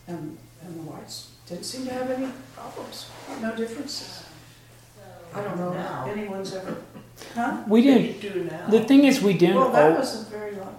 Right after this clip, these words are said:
Speaker 1: I, I mean, in England.
Speaker 2: Yeah, well, they have a lot of problems
Speaker 1: Oh,
Speaker 2: there
Speaker 1: they
Speaker 2: now.
Speaker 1: do. Well, we just didn't see it.
Speaker 3: There were things that are invisible. I would tell you, I lived in Atlanta, where, uh, fifty-five percent of the population was blacks, or white people were in the minority.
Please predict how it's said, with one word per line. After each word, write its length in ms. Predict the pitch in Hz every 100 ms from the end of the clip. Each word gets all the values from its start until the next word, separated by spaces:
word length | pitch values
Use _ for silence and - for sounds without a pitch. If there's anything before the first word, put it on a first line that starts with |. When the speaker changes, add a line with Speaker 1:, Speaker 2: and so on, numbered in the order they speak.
| -
Speaker 1:
I, 100 | 233 254
I 220 | 240 254
mean, 120 | 233
in 120 | 208 196
England. 360 | 247 208 147 - - - - -
Speaker 2:
Yeah, 220 | 98 107 101
well, 100 | 107
they 160 | 127 143
have 140 | 135
a 20 |
lot 280 | 127 - -
of 60 | -
problems 440 | 120 226 226 214
Speaker 1:
Oh, 100 | 220
Speaker 2:
there 100 | 202 202
Speaker 1:
they 60 |
Speaker 2:
now. 160 | 196 202
Speaker 1:
do. 100 | -
Well, 180 | 226 220
we 60 | 247 285
just 260 | 247 -
didn't 200 | 226 208
see 200 | - 233 269
it. 200 | - - - - - -
Speaker 3:
There 120 | 170
were 120 | 175 170
things 320 | 175 214 208
that 100 | 196
are 120 | 156
invisible. 500 | 139 131 127 135 139 151
I 120 | 143
would 140 | 147
tell 120 | - 135
you, 200 | 120 120
I 60 | 131
lived 180 | 131 131
in 60 |
Atlanta, 580 | 123 123 113 110 113 151 - - -
where, 540 | 123 117 110 104 107 - -
uh, 280 | 143 - - -
fifty-five 580 | - 147 - 120 120 113
percent 320 | 120 - 120
of 40 | 113
the 40 |
population 680 | - 120 113 120 117 107 117
was 140 | 110 107
blacks, 600 | 113 107 110 233 - -
or 40 | -
white 280 | 110 110 -
people 300 | 120 110 110
were 80 | 107
in 60 |
the 60 | 101
minority. 760 | 95 98 90 104 117 151 180